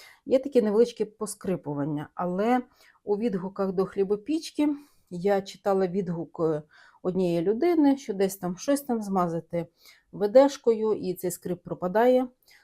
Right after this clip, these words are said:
Тож я, я цим займатись не буду. Покажу чоловікові цей, м, відгук, хай він там подивиться, де там що потрібно змазати. Коли легше тісто замішується, отаке, як на кекс, то цього скрипу немає.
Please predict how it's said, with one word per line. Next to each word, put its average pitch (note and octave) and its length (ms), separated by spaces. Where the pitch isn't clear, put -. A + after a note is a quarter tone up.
Тож - 420
я, F3+ 340
я A3 180
цим F#3+ 200
займатись G3 480
не G3+ 100
буду. C#4 440
Покажу F#3 280
чоловікові F3+ 560
цей, F#3+ 400
м, F#3+ 300
відгук, B3+ 480
хай E3+ 180
він D#3+ 100
там E3+ 160
подивиться, G3+ 440
де F3 100
там E3+ 160
що - 160
потрібно D#3+ 460
змазати. D3+ 560
Коли A3+ 240
легше A#3 360
тісто D4 360
замішується, C#4+ 640
отаке, B3 260
як B3 140
на B3 120
кекс, - 400
то G#3+ 240
цього G3 260
скрипу G3+ 400
немає. D#3 480